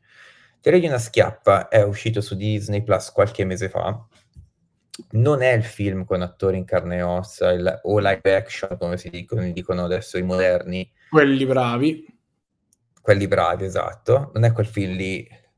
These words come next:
Speaker 1: tratto appunto dai famosissimi libri, ma è un bellissimo cartone animato fatto sulla falsariga delle illustrazioni dei libri.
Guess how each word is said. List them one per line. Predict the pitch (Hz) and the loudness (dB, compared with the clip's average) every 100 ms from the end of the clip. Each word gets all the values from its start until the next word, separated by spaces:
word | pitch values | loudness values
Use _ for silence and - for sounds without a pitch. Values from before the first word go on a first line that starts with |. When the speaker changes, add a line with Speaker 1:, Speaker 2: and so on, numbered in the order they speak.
| _ _ | _ _
Speaker 1:
tratto | - 98 - | -8 -6 -6
appunto | 110 104 98 | -10 -8 -8
dai | 95 | -8
famosissimi | - 95 92 98 - 92 104 | -6 -8 -8 -10 -10 -4 -2
libri, | 98 78 107 131 - | -2 -4 -6 -8 -8
ma | 175 165 | -4 -2
è | 107 | -2
un | 101 117 | -2 -2
bellissimo | 143 147 110 - - 101 101 98 | -4 -6 -8 -8 -10 -8 -8 -6
cartone | 131 127 170 | -8 -6 -6
animato | 123 104 98 92 107 107 - _ _ _ _ _ _ - - _ _ _ - | -4 -6 -8 -10 -6 -6 -8 _ _ _ _ _ _ -16 -16 _ _ _ -6
fatto | - 151 113 - | 0 0 0 -4
sulla | 110 - 147 | -4 -2 -2
falsariga | 143 196 175 - 117 107 104 131 | 0 0 -2 -2 -2 -2 2 2
delle | 123 135 | 2 0
illustrazioni | 151 151 - - - - 104 | -2 -4 -6 -10 -8 -4 -2
dei | 104 | 0
libri. | 101 - - 90 107 | -2 -4 -8 -8 -8